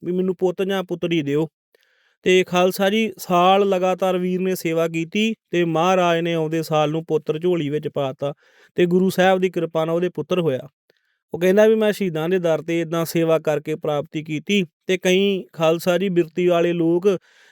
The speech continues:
ਜਿਹੜੇ ਜਿੱਦਾਂ ਕਿ ਮੈਂ ਨਾਮ ਨਹੀਂ ਲੈਣਾ, ਆਪ ਸੰਗਤਾਂ ਨੇ ਸੁਣਿਆ ਹੀ ਹੋਵੇਗਾ Instagram 'ਤੇ ਜਾਂ ਹੋਰ ਕਿਤੇ, ਕਿ ਤੁਸੀਂ ਨਾ ਇਹ ਬਾਬਾ ਦੀਪ ਸਿੰਘ ਸਾਹਿਬ ਨੂੰ ਗੁਰੂ ਗੋਬਿੰਦ ਸਿੰਘ ਸਾਹਿਬ ਦੇ ਸ਼ਰੀਕ ਨਾ ਬਣਾਵੋ।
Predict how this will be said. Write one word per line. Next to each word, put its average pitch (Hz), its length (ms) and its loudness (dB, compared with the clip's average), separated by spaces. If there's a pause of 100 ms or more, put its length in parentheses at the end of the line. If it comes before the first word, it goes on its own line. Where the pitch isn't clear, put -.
(120)
ਜਿਹੜੇ 185 400 4
ਜਿੱਦਾਂ 180 500 0
ਕਿ 180 300 0 (420)
ਮੈਂ 175 240 2
ਨਾਮ 170 340 2
ਨਹੀਂ 220 160 4
ਲੈਣਾ, 196 300 2
ਆਪ 185 80 2
ਸੰਗਤਾਂ 180 360 -2
ਨੇ 185 100 0
ਸੁਣਿਆ 175 300 -2
ਹੀ 220 80 2
ਹੋਵੇਗਾ 196 400 4
Instagram 170 600 -2
'ਤੇ 170 180 -6
ਜਾਂ 170 120 -4
ਹੋਰ 165 240 -2
ਕਿਤੇ, 160 320 -4 (540)
ਕਿ 180 460 6
ਤੁਸੀਂ 208 300 0
ਨਾ 214 240 0
ਇਹ 202 260 4
ਬਾਬਾ 170 500 -2
ਦੀਪ 175 240 -4
ਸਿੰਘ 196 240 -6
ਸਾਹਿਬ 185 320 2
ਨੂੰ 208 120 2
ਗੁਰੂ 190 140 -2
ਗੋਬਿੰਦ 175 360 2
ਸਿੰਘ 190 200 -2
ਸਾਹਿਬ 185 300 0
ਦੇ 220 100 2
ਸ਼ਰੀਕ 196 360 0
ਨਾ 220 160 2
ਬਣਾਵੋ। 151 400 -2